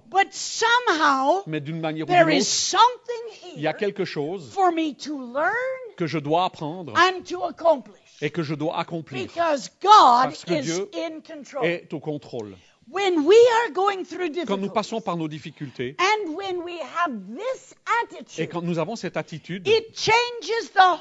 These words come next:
Speaker 1: whole situation.
Speaker 2: ce, cela change toute la situation.
Speaker 1: When I can say,
Speaker 2: Si je peux
Speaker 1: "God
Speaker 2: dire, Dieu
Speaker 1: is with me,
Speaker 2: est avec moi
Speaker 1: and God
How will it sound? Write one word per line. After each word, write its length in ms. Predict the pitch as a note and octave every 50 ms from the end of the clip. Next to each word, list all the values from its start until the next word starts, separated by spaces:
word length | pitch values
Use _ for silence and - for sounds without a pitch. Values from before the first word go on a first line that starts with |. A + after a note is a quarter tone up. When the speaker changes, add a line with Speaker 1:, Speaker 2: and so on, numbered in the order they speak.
| -
Speaker 1:
whole 320 | - A4+ A#4+ A#4+ A#4+ A#4 -
situation. 720 | - - A4+ - - F4+ G4+ F#4+ F#4+ F#4 D#4+ - - -
Speaker 2:
ce, 60 | -
cela 260 | - - G#3+ G#3+ B3 A#3+
change 300 | - - C4 B3 G3 -
toute 160 | - C4 -
la 60 | A3
situation. 580 | F#3+ - G3+ - - G#3+ G#3 - - C4 A3 - - _ _ -
Speaker 1:
When 180 | D#4+ G4 G4 F#4
I 240 | F4+ F#4 G4 G4+ G4+ -
can 160 | G4 F#4+ F4+
say, 420 | B3 - - F#4+ E4+ E4 D#4 C#4+ - _ - _ _ _ _ _ _ - - - - _ _
Speaker 2:
Si 240 | _ - - - F3+
je 100 | C#3 D3+
peux 100 | D#3+ G4+
Speaker 1:
"God 360 | G#4+ A4+ G4 D#4 C4 D4 F4+
Speaker 2:
dire, 160 | F#4 C#3 B2 G#2+
Dieu 260 | B2 A#2+ D3 - A#3 B3
Speaker 1:
is 40 | F#4
with 360 | G#4+ B4 C5 B4 - - G4
me, 180 | F#4 D#4+ A3+ F#3+
Speaker 2:
est 160 | F#3 F3+ C4+
avec 240 | C4 C4 D4+ D4 -
moi 260 | C#4 C#4 C#4 B3+ F#3 - _ _ _ -
Speaker 1:
and 320 | G4 G#4+ G#4+ G#4+ G#4 D#4 G#3+
God 400 | - G#4 A4 G#4 E4+ D#4 D#4+ D#4